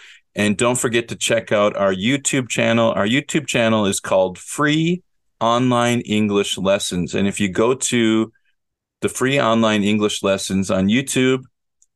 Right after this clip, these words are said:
or from our website, you can join our WhatsApp group. And from our WhatsApp group, you can join our free Zoom lessons. We have free online lessons that we do.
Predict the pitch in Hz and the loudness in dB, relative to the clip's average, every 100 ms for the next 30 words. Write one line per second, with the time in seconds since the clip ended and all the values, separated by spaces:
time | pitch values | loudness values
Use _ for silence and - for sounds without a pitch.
0 | _ _ - 135 143 139 120 104 101 127 | _ _ 2 4 4 2 0 2 2 0
1 | 131 - 98 95 107 117 104 98 90 117 | 0 0 0 0 -4 -2 0 -2 -2 0
2 | 110 123 117 104 104 - 95 92 - 95 | 2 2 2 2 0 0 -2 -2 -2 -2
3 | 127 - - _ _ - 101 101 110 107 | -2 -6 -20 _ _ -4 -4 0 0 2
4 | 104 123 - 113 95 - 104 113 101 104 | 2 0 0 -2 -2 -4 -4 -2 -4 -2
5 | 113 101 107 101 104 104 101 101 - - | -2 0 0 2 2 2 0 0 -2 -2
6 | 120 113 123 147 127 95 107 131 135 110 | 0 2 0 -2 -4 -2 2 2 2 2
7 | 95 - 80 69 - 104 104 - 120 131 | 2 0 -6 -8 -2 -2 -2 0 0 2
8 | - 110 113 107 104 92 101 - 69 67 | 0 0 2 2 2 2 0 -2 -8 -8
9 | - - - - - _ 95 90 104 87 | -8 -10 -16 -20 -20 _ -2 2 0 0
10 | 98 87 82 | 0 0 -2